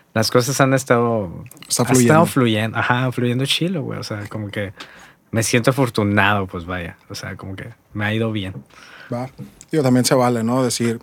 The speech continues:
Speaker 2: "¿Sabes qué? Estoy, estoy
Speaker 1: Sí.
Speaker 2: bien", ¿no?
Speaker 1: O sea, suena acá bien como que nada me pasa, pero pues la neta es que ahorita nada me está <laughs> pasando acá.
Speaker 2: O, o ya vienes de, de, a lo mejor algo no tan positivo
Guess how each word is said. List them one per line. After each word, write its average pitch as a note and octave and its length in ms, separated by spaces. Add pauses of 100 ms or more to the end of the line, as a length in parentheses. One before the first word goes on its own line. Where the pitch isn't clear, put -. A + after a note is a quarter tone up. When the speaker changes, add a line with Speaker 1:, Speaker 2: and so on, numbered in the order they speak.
(140)
Speaker 2:
"¿Sabes A2 200
qué? - 120
Estoy, A2+ 400 (220)
estoy - 200
Speaker 1:
Sí. - 40
Speaker 2:
bien", D3+ 300 (240)
¿no? A#2 80
Speaker 1:
O A#2 60
sea, A2 340 (540)
suena A#2+ 320
acá C3 240
bien B2+ 480 (160)
como A2+ 200
que F#2 80
nada A#2+ 260
me G#2+ 160
pasa, A#2+ 320
pero G2 340
pues A#2 140
la A2 120
neta A2+ 200
es - 80
que B2+ 80
ahorita A#2+ 240
nada A2+ 180
me A2 120
está - 180
<laughs> - 80
pasando C#3 500
acá. B2 280
Speaker 2:
O, - 160
o F3 120
ya D3+ 340
vienes D3+ 440
de, A#2 460 (120)
de, A#2+ 480 (300)
a B2 60
lo B2 100
mejor B2+ 260
algo D#3 300 (120)
no C#3+ 200
tan D#3 200
positivo C#3 600